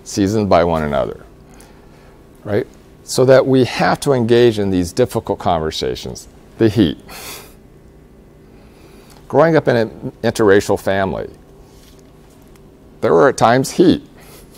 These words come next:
Communication was difficult.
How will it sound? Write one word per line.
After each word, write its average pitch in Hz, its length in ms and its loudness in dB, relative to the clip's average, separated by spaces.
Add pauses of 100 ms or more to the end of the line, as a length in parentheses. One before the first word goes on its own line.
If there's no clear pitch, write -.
(1900)
Communication 123 720 0
was 107 180 -2
difficult. 117 520 -4